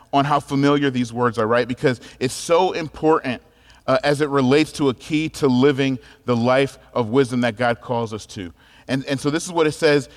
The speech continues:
in verse number five. It says, "Trust in the Lord with all your heart, and do not lean on your own understanding. In all your ways acknowledge him, and he will make straight your paths.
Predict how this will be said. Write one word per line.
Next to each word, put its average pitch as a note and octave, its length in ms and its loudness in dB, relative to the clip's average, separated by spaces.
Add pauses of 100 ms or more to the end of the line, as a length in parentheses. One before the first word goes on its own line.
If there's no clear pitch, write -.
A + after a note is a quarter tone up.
(100)
in C#3 100 -2
verse C#3+ 240 0
number C#3+ 160 -2
five. B2+ 320 2
It A#2+ 60 -4
says, A#2 180 -6
"Trust - 380 -2
in F3 100 -6
the E3 80 2
Lord D#3 300 4
with D3 160 -2
all C#3+ 120 4
your C#3+ 140 4
heart, C#3 340 0 (920)
and C3 160 -2
do E3+ 160 -2
not F#3 220 2
lean E3+ 320 2
on C#3+ 200 0
your C3+ 180 2
own D3+ 320 2
understanding. C#3 680 0
In A#2+ 100 0
all D#3 160 4
your D#3+ 140 0
ways C#3+ 440 2
acknowledge C3 640 2
him, C#3 300 0 (240)
and G#2+ 140 -4
he D3 400 -6 (140)
will A2 120 -4
make B2 320 2
straight C3+ 420 -2
your A#2+ 120 -4
paths. A2+ 580 -4